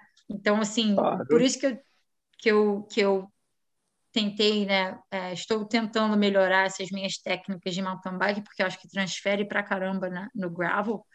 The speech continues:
Speaker 1: E, e, assim, tenho a, todas as corridas do Belgian Waffle que eu vou fazer, eu vou focar nas quatro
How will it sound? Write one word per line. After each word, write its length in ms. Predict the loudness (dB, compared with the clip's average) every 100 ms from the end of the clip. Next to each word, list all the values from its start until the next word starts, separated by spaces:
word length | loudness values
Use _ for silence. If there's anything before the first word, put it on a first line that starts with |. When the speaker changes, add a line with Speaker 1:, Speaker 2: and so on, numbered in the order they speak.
| -20 -20 -20 _ _ -2
Speaker 1:
E, 520 | 2 4 6 6 4 -2 _ _ _ _ _ _ _ _ _ _ _ -16 _
e, 180 | -8 -4
assim, 400 | -2 4 6 6
tenho 260 | 8 8 8
a, 140 | 6 2
todas 400 | 2 0 2 0
as 140 | -2
corridas 420 | 0 2 4 2
do 120 | 0 2
Belgian 440 | 4 4 4 0
Waffle 400 | 2 2 0 -4
que 60 | -4
eu 60 | -2
vou 100 | -2
fazer, 360 | -2 -4 -4
eu 100 | -4
vou 100 | -6
focar 300 | -8 -6 -4
nas 160 | -4 -6
quatro 340 | -8 -6 -6